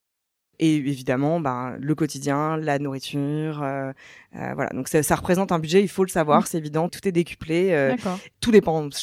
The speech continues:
Speaker 1: le budget de chacun. Évidemment, faut regarder au niveau de son propre budget et en tout cas être prêt à, à avoir ce genre de dépenses.
Speaker 2: Et au niveau de l'entretien ?
Speaker 1: Oui, bah, au niveau de l'entretien, du coup, c'est, c'est, c'est pareil, hein. On va dire que,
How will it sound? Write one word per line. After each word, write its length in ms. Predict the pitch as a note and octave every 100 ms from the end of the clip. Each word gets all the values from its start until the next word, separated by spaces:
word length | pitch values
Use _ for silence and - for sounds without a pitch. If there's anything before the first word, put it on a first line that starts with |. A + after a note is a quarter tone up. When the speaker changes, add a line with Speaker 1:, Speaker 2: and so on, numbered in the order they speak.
| - E3+
Speaker 1:
le 220 | D#3+ D#3+
budget 300 | D3+ C#3+ C#3+
de 40 |
chacun. 420 | - C3 C#3 E3 D#3+
Évidemment, 420 | C#3 C#3 C3+ E3
faut 140 | -
regarder 320 | C3 C#3 D3
au 40 | D3
niveau 200 | C#3+ D3
de 60 |
son 120 | - C#3+
propre 280 | D#3 - D3
budget 340 | C#3+ D3+ E3+ - _ -
et 200 | E3+ F3+
en 80 | D3
tout 100 | -
cas 260 | E3 E3+ -
être 160 | C#3+
prêt 360 | - - E3 F3
à, 340 | E3 C#3+ C3+ C#3+ _ _ _ _ _
à 100 | D3
avoir 220 | D3 E3+
ce 100 | -
genre 160 | E3+ F3+
de 80 | D#3+
dépenses. 460 | D3 - - - -
Speaker 2:
Et 60 | A3+
au 60 |
niveau 180 | G#3+ A3
de 80 | G#3
l'entretien ? 540 | F#3 G3+ G3+ - F#3 - _ _
Speaker 1:
Oui, 220 | E3 E3 C#3+ F#3+
bah, 180 | - B2
au 40 | E3+
niveau 200 | F3+ E3+
de 40 |
l'entretien, 360 | D3+ E3 D#3+ F#3+
du 80 | E3
coup, 100 | F3+
c'est, 320 | D3+ B2 D3
c'est, 220 | - C#3
c'est 120 | C#3+
pareil, 300 | C#3+ C3+ G3
hein. 140 | D#3+ F#3 _ _ _ -
On 100 | F#3
va 140 | G#3
dire 200 | A#3 A#3
que, 420 | - F#3+ F3+ E3